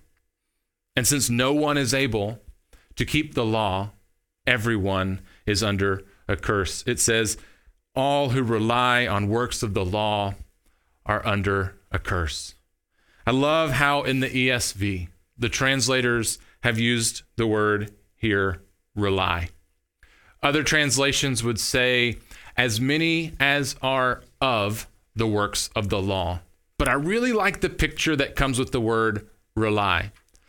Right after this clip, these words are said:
To rely on something is to be dependent on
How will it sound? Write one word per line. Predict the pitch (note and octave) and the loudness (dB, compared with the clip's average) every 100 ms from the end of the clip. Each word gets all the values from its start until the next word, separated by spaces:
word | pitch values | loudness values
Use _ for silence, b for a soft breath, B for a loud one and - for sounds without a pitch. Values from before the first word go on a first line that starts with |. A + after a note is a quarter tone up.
| B B | B B
To | - F3 | 0 2
rely | E3+ D#3+ F#3 G3+ | 4 4 4 4
on | F#3+ F3 | 2 2
something | F3 D#3+ F3 D#3+ | 0 0 0 0
is | C#3+ | 0
to | D3 | 0
be | C3+ D3+ | 0 2
dependent | C#3+ - - D#3+ D#3 C#3+ C3+ - _ | 0 0 0 2 2 0 -2 -16 _
on | C3+ B2+ A2+ G#2 | -2 2 2 0